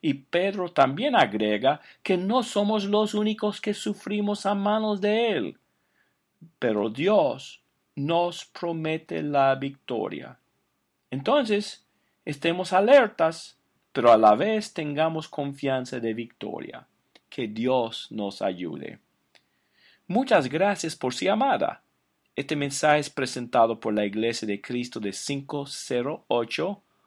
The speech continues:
West, calle ciento treinta y nueve en Nueva York. Nos reunimos ahí los domingos al mediodía, también los miércoles a las siete.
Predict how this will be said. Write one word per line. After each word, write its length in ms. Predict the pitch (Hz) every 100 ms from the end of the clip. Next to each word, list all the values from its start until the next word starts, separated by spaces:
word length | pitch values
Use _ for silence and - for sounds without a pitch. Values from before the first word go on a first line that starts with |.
| _ _ -
West, 640 | 120 160 160 165 - -
calle 360 | - 131 143 147
ciento 400 | - 143 147 147
treinta 340 | - 123 123
y 80 | 117
nueve 600 | 127 151 196 202 220 - _
en 400 | 160 165 180 160 -
Nueva 420 | 135 127 120 147
York. 460 | 220 240 98 - _ _ _ _ _ _ _
Nos 320 | 139 131 131
reunimos 640 | 127 117 110 120 135 127 123
ahí 300 | 127 175 208
los 240 | 110 104
domingos 680 | 120 113 127 156 180 185 165
al 200 | 131 113
mediodía, 720 | 120 117 113 156 202 202 196 _ _ _ _ _
también 760 | - 127 127 151 160 175 165 139
los 260 | 127 120
miércoles 600 | 135 156 160 - 135 127
a 140 | - 123
las 220 | 120 -
siete. 580 | - 139 127 - -